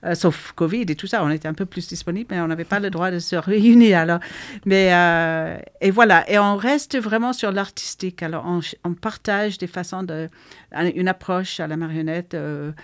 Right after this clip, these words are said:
de travailler la manipulation, de regarder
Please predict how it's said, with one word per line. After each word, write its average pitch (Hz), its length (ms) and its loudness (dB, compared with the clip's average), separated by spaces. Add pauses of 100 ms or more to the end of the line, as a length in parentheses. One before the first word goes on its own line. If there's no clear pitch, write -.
(280)
de 165 100 -8
travailler 160 680 -8
la 147 160 -8
manipulation, 170 1040 -6
de 165 160 -6
regarder 185 880 -6